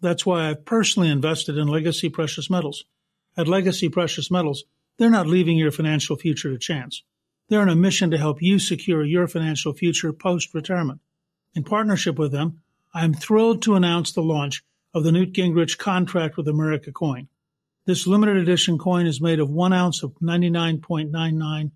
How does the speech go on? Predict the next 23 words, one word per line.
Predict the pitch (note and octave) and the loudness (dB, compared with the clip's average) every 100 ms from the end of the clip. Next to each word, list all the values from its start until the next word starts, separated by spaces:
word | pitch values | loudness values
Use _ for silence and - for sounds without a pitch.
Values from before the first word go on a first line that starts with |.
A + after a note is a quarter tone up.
| _ _ - | _ _ -12
percent | D#3 - F3+ E3 - - | -6 -2 -2 -2 -8 -4
fine | F3+ F3+ F3 | 0 2 2
silver, | - F3+ D3 - _ _ _ _ | 0 -2 -2 -8 _ _ _ _
commemorating | F3+ F3+ F3 F3 E3 | 0 2 4 2 2
the | D3+ | 0
historic | C#3+ C3+ - G#3 E3+ | -2 -2 0 2 2
moment | E3+ D#3+ E3 | 0 0 0
when, | D#3 D#3+ D#3+ - _ _ | -2 -2 -4 -6 _ _
against | D#3+ C#3+ D#3+ - | -6 -2 -2 0
all | F3 F3 | 0 2
odds, | D#3+ D3 D3 - _ _ - | 2 0 -2 -8 _ _ -4
we | E3 | -2
balanced | C3 C3 E3 F3+ F3+ D#3+ | -2 -2 0 2 2 0
the | F3+ | 0
budget | D#3+ C#3+ D3 _ _ _ | 0 -2 -6 _ _ _
for | D3+ | -4
the | |
last | D3+ D#3 D3+ | -2 0 -2
time | - D#3 D3 | -4 -2 -2
in | C#3+ | -2
U | C#3+ | -4
S | C#3 | -4
history. | D#3 - - | -8 -10 -14